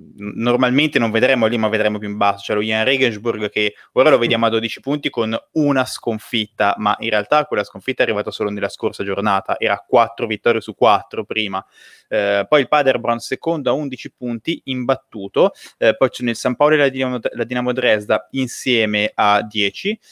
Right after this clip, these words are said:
il Norimberga a nove, eh, il Karlsruhe e il Werder a otto, il Darmstadt e lo Schalke a sette, l'Hamburg e l'Heidenheim, che è accoppiata, a sei,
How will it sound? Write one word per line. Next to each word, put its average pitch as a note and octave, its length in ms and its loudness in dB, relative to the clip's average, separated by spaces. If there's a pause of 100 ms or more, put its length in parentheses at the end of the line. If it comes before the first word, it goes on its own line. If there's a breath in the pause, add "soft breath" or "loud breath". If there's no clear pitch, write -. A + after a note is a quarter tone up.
(200 soft breath)
il F#3+ 120 0
Norimberga A#2+ 800 2
a C3 160 0
nove, A#2 680 2
eh, A#2 300 2
il D#3+ 120 -4
Karlsruhe B2+ 600 -2
e C#3+ 120 0
il C3 140 -4
Werder A#2+ 500 2
a C#3 160 4
otto, C3 440 2
il B2+ 180 -10
Darmstadt B2+ 580 -2
e B2+ 100 -6
lo B2+ 120 -6
Schalke A2 460 -2
a D3+ 60 2
sette, A2 500 -2
l'Hamburg A#2 480 0
e A#2 60 2
l'Heidenheim, G#2 920 -2
che - 80 -2
è B2 40 0
accoppiata, G2 720 -2 (240 loud breath)
a E3 120 0
sei, B2 460 4